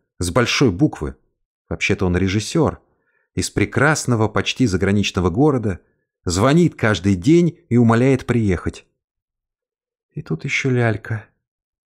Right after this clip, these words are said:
Женя в отчаянии. "Лялечка, дорогая,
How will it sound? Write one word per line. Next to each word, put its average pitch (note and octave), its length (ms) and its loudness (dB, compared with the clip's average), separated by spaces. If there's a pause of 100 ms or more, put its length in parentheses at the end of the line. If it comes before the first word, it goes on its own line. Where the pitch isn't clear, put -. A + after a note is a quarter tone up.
(880)
Женя F#2+ 420 -2
в D3+ 60 -4
отчаянии. - 760 -6 (720)
"Лялечка, D3+ 560 -10
дорогая, D#3 680 -4